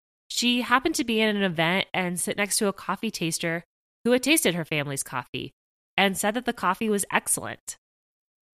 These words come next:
This comment put her on a path to discover that the buyer that they'd been working with had been marketing their family farm entirely differently than they had been led to believe,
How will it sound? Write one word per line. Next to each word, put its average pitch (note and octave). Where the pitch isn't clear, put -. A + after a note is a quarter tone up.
This A#3
comment B3
put F#3+
her G3+
on G#3
a F#3
path -
to -
discover A3
that E3+
the E3+
buyer D#4
that E3+
they'd E3
been E3
working F3+
with C4
had A3+
been B3
marketing C4
their D4
family F#3+
farm E3
entirely F#3+
differently D3+
than D3
they C#3
had C#3+
been D3
led C3+
to C3+
believe, C3